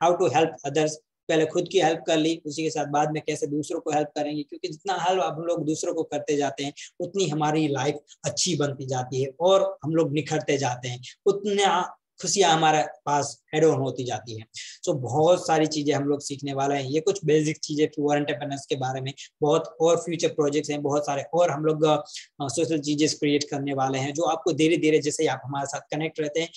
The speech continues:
बताई जाएगी। एक ऐसी community है जो आपको एक happy life देगी।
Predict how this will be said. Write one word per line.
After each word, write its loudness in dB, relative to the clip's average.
बताई 2
जाएगी। 0
एक 0
ऐसी 0
community -2
है 0
जो 0
आपको 0
एक 2
happy -6
life 4
देगी। -2